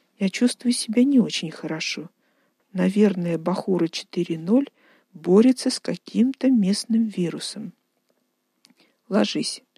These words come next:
Я сниму отчет с твоих нанопроцитов. Поспишь? Да, пожалуй. Чувствую себя уставшим.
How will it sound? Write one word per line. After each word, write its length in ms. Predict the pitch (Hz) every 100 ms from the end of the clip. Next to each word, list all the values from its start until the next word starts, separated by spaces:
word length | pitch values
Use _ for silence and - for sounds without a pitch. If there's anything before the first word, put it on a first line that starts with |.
| _ _ _ _ _
Я 200 | - 233
сниму 340 | 302 - 180 196
отчет 400 | 196 - 226 214
с 80 | -
твоих 360 | 160 165 -
нанопроцитов. 920 | 170 160 175 170 180 - 165 - - _ _
Поспишь? 600 | 233 240 - - - - _ _ _ _ _ _ _ _ -
Да, 280 | 226 285
пожалуй. 640 | - 175 175 196 180 - _ _ _
Чувствую 480 | - 302 - -
себя 340 | 160 - 156 190
уставшим. 680 | 185 - 165 196 - -